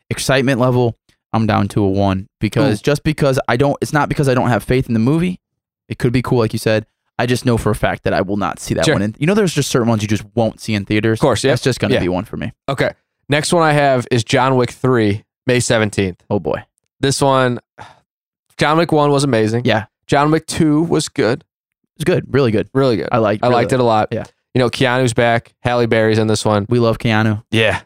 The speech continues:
Speaker 2: Uh, every, I mean, if you don't like, yeah, if you
Speaker 1: Halle
Speaker 2: don't like
Speaker 1: Berry's
Speaker 2: Keanu,
Speaker 1: cool, I
Speaker 2: Halle
Speaker 1: guess.
Speaker 2: Berry,
Speaker 1: Yeah.
Speaker 2: uh, Boban from the N B A.
Speaker 1: Boban's in it, yeah.
Speaker 2: Yeah.
Speaker 1: Yeah.
Speaker 2: <laughs> Shout out.
Speaker 1: What up?
Speaker 2: So this one, I gave a ten out of ten.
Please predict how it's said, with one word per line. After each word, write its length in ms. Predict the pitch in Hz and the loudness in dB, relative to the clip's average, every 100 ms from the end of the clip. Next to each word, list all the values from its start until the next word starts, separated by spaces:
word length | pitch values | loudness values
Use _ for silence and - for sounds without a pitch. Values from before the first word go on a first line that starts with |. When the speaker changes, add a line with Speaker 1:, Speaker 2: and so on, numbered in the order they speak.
| _ | _
Speaker 2:
Uh, 160 | 120 123 | 0 0
every, 220 | 123 120 113 | 2 0 0
I 100 | 117 | 0
mean, 100 | 120 | 2
if 100 | 117 | 2
you 60 | 135 | 2
don't 100 | 131 | 2
like, 180 | 113 107 _ | 2 -2 _
yeah, 220 | 107 95 | -2 -2
if 100 | 95 | 0
you 60 | 120 | 0
Speaker 1:
Halle 100 | 113 | 2
Speaker 2:
don't 80 | 110 | 2
like 80 | 113 | 2
Speaker 1:
Berry's 180 | 120 | 2
Speaker 2:
Keanu, 100 | 104 104 | 2 2
Speaker 1:
cool, 160 | 120 123 | 2 2
I 40 | |
Speaker 2:
Halle 180 | 113 117 | 2 2
Speaker 1:
guess. 80 | 117 | 0
Speaker 2:
Berry, 420 | 117 117 117 113 123 | 2 2 2 0 0
Speaker 1:
Yeah. 180 | 120 110 | 0 2
Speaker 2:
uh, 280 | 107 101 104 _ _ _ - | 2 0 -4 _ _ _ 0
Boban 440 | 127 127 131 127 - _ _ _ _ _ _ | 2 2 2 0 -6 _ _ _ _ _ _
from 160 | - 120 | -2 0
the 80 | |
N 100 | 120 | 2
B 120 | 123 123 | 2 2
A. 280 | 127 127 123 | 2 0 0
Speaker 1:
Boban's 420 | 135 143 156 143 | 2 2 2 0
in 120 | 147 | 0
it, 80 | 160 | 0
yeah. 440 | 139 135 127 113 - | 2 2 0 -2 -4
Speaker 2:
Yeah. 200 | 113 131 113 | -2 0 0
Speaker 1:
Yeah. 300 | - 494 190 | 0 0 -2
Speaker 2:
<laughs> 160 | - | -4
Shout 360 | - - 139 135 | -8 0 2 4
out. 260 | 135 135 _ | 2 0 _
Speaker 1:
What 140 | 120 113 | -2 0
up? 220 | 120 - _ | 0 -2 _
Speaker 2:
So 180 | - 156 | -2 2
this 200 | 160 170 | 2 2
one, 360 | 175 151 139 127 - _ _ | 2 2 0 -4 -12 _ _
I 80 | 117 | -2
gave 180 | 113 107 | 2 0
a 60 | |
ten 200 | - 57 | -2 -8
out 80 | 55 | -10
of 60 | - | -14
ten. 140 | - | -20